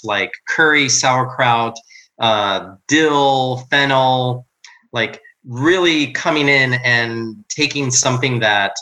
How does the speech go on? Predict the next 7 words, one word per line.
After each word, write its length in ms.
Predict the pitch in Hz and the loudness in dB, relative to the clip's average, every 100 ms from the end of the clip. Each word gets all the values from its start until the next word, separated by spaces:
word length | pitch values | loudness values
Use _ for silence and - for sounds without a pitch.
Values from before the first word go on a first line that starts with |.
| - _ _ 120 | -18 _ _ -2
uh, 320 | 104 101 98 | 0 0 -2
really 280 | 127 190 170 | 0 0 2
wasn't 360 | 139 139 131 120 | 0 0 -2 -2
elevated 640 | 117 123 135 160 180 175 160 _ _ 123 | 0 0 0 -2 -4 -6 -10 _ _ 0
and 480 | 123 117 117 117 - | 2 2 -2 -6 -2
elevating 600 | 151 165 143 135 127 117 | 0 2 0 0 0 -2
it 220 | 107 | -2